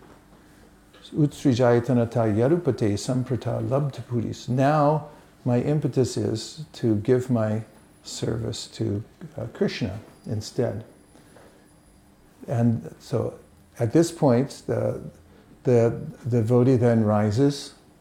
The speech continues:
from the modes of material nature into the position of, uh,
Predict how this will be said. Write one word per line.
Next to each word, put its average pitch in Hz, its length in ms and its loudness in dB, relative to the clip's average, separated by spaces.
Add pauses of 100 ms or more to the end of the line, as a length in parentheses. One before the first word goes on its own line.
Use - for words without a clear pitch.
(320)
from 139 420 2
the 135 60 6
modes 113 320 4
of 113 60 2
material 104 360 0
nature 98 540 -2
into 131 600 0 (580)
the 120 60 -6
position 113 640 -2 (140)
of, 107 420 -4 (880)
uh, 104 220 -8